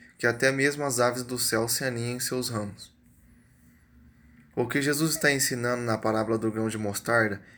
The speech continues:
é uma comparação entre a pequena semente e o reino dos céus. Olhando para o pequeno grão, parece que jamais ele atingirá um tamanho robusto. Foi assim como o reino dos céus na terra.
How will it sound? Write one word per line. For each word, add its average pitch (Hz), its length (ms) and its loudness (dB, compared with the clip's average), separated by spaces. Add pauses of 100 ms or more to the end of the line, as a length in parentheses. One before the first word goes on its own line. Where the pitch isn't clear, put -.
(120)
é - 40 -2
uma 127 200 2
comparação 127 760 0
entre 127 240 -2
a 120 40 -2
pequena 123 460 0
semente 123 720 -2
e - 120 -4
o 131 60 0
reino 123 260 -2
dos 135 200 -4
céus. 104 400 -4 (1200)
Olhando 135 480 2
para 143 160 0
o 135 60 0
pequeno 131 400 0
grão, 113 400 2 (300)
parece 123 400 4
que 143 100 -2
jamais 127 480 2
ele 139 120 0
atingirá 131 520 -2
um 131 100 -2
tamanho 127 640 -4 (100)
robusto. 120 640 -6 (1080)
Foi 117 180 4
assim 120 300 0
como 143 200 -2
o 131 60 0
reino 127 300 -2
dos 127 180 -4
céus 117 240 2
na 127 160 -2
terra. 101 460 -2